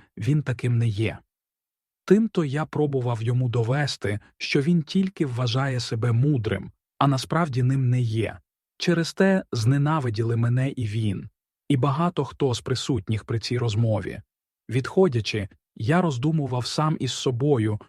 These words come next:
що я від цього чоловіка таки мудріший, бо з нас двох жодний, на мій погляд, не знає нічого як слід, але йому здається, начебто він щось знає, хоч нічого не знає,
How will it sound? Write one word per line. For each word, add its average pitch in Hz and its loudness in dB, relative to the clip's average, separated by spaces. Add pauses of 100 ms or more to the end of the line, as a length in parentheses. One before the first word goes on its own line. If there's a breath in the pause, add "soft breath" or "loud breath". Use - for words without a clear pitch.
(100)
що - -2
я 165 2
від 147 -4
цього 131 -2
чоловіка 131 -2
таки 123 -4
мудріший, 131 -2 (360)
бо 123 2
з 120 -2
нас 147 2
двох 104 2
жодний, 147 2
на 120 0
мій 123 0
погляд, 110 0
не 117 2
знає 123 0
нічого 117 0
як 110 -2
слід, 151 0 (320 loud breath)
але 127 4
йому 143 0
здається, 123 -2 (300 loud breath)
начебто 127 0
він 147 0
щось - -2 (140)
знає, 107 2 (100)
хоч - 0
нічого 131 0
не 110 0
знає, 110 -2